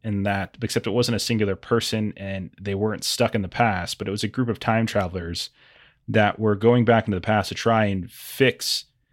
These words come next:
things that this other creepy corporate element was going back and breaking for, you know, some sort of,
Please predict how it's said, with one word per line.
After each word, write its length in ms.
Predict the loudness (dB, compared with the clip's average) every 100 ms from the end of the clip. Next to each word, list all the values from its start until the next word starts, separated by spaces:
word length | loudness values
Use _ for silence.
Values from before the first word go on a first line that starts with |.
| _ _ _ _
things 480 | 4 6 6 4
that 160 | 0 2
this 300 | 2 2 -2
other 300 | 0 4 4
creepy 920 | 2 0 0 2 2 2 0 -4 -8 -18 -4
corporate 400 | 0 2 2 0
element 580 | 0 0 0 -4 -4
was 240 | -4 -2 -2
going 300 | -2 -2 0
back 260 | -2 -2
and 140 | -6 -2
breaking 480 | 0 2 0 -4 -4
for, 420 | -2 -2 -2 -6 -14 -20 _ -4
you 100 | -4
know, 80 | -4 _ _ _ _ -10
some 240 | 0 0
sort 320 | 2 2 0 0
of, 560 | -4 -4 -6 -12 -18